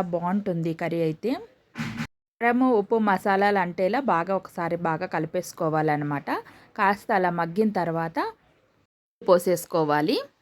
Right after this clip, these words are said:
రెసిపీ అయితే మా నానమ్మ స్టైల్‌లో అన్నమాట. మా నానమ్మ ఇలాగే చేసేది, చాలా ఇష్టంగా తినేవాళ్ళు అందరు ఇంట్లో. ఇక బొబ్బర్లు మునిగే వరకు నీళ్ళైతే వేసేసుకోండి.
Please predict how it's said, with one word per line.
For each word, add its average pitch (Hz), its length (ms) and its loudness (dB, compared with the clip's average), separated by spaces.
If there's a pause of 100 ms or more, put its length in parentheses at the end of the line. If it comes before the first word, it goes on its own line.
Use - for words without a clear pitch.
(680)
రెసిపీ - 320 -2
అయితే 254 360 4
మా 233 140 2
నానమ్మ 196 400 0
స్టైల్‌లో 196 540 -2
అన్నమాట. 175 440 -4
మా 247 180 0
నానమ్మ 180 400 -2 (300)
ఇలాగే 185 360 -2
చేసేది, 175 560 -2 (140)
చాలా 190 360 2
ఇష్టంగా 185 440 -2
తినేవాళ్ళు 160 540 -4
అందరు 156 340 -2
ఇంట్లో. 160 280 -6 (1200)
ఇక 277 200 2
బొబ్బర్లు 208 560 2
మునిగే 214 300 2
వరకు 196 320 2
నీళ్ళైతే 190 580 0
వేసేసుకోండి. 160 840 -2